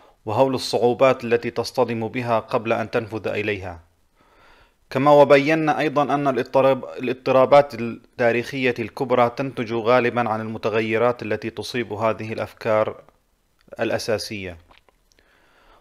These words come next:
ولما كنت قد عالجت هذا الموضوع بما فيه الكفاية، فإني لن أعود إليه، وسوف أكتفي بقول بعض الكلمات عن هذه الأفكار السهلة الموجودة في متناول أيدي الجماهير،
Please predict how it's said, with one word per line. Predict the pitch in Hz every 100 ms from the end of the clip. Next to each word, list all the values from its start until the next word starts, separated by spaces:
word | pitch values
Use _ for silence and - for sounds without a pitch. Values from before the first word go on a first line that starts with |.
| _
ولما | 113 123 151 143
كنت | 143 139 -
قد | - 120
عالجت | 120 123 131 -
هذا | 123 127 117
الموضوع | 113 113 107 123 110 113 110
بما | 90 117 120 117
فيه | 123 117
الكفاية، | - 107 131 120 113
فإني | 123 110 127 120 120
لن | 113 123 117
أعود | 113 117 113
إليه، | 110 113 107 98 87 _ _ _ _ _ _ - _ -
وسوف | 113 139 131 139
أكتفي | 143 - 131 127
بقول | 120 123 131 123
بعض | 123 120 113
الكلمات | 107 117 117 127 123
عن | 113 110
هذه | 123 113 110
الأفكار | 104 110 - 127 110
السهلة | - 123 113 113 113
الموجودة | 104 107 110 120 110 107
في | 117
متناول | 113 110 110 117 113 110
أيدي | 113 117 113
الجماهير، | 98 113 107 110 123 123